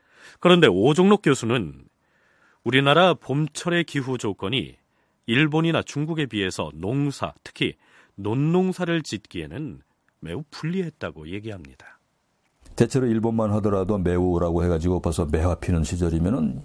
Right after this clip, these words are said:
Speaker 2: 겨울 막 끝나고 매화가 봄을 처음 알린다는 그런 꽃 아닙니까? 근데 매우라고 해서 그때부터 비가 온다는, 예, 그런 것이 딱 낱말로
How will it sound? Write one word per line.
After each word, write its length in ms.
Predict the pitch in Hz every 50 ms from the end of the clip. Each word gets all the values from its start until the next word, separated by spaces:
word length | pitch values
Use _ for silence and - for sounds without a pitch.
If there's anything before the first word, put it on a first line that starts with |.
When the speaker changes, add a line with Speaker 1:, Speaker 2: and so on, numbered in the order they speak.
| - - -
Speaker 2:
겨울 240 | - - - 117 196
막 160 | 180 165 -
끝나고 400 | 196 - 139 120 113 120 143 - - - - - - - - -
매화가 340 | - 110 107 113 113 117 131 -
봄을 380 | - 117 117 113 117 117 107 -
처음 260 | - - 120 107 107
알린다는 720 | 90 85 92 95 87 90 85 85 82 80 80 85 85 76
그런 260 | 76 - - 92 90
꽃 160 | - 117 104
아닙니까? 400 | 101 90 82 85 87 98 - 107
근데 340 | 98 107 117 110 107 82 - - - - - - -
매우라고 560 | - 113 127 143 147 151 147 143 135 131 131
해서 120 | 123 123 127
그때부터 460 | - - - 117 - - 90 104 - - - - - -
비가 200 | - 104 90 98
온다는, 600 | 90 90 87 87 85 82 80 78 80 95 175 208 - - - 90
예, 100 | 85 80
그런 320 | - - 90 87 87 82
것이 200 | 82 78 80 85 -
딱 240 | - - - - - - -
낱말로 640 | - 85 82 90 85 85 80 82 85 80 71 73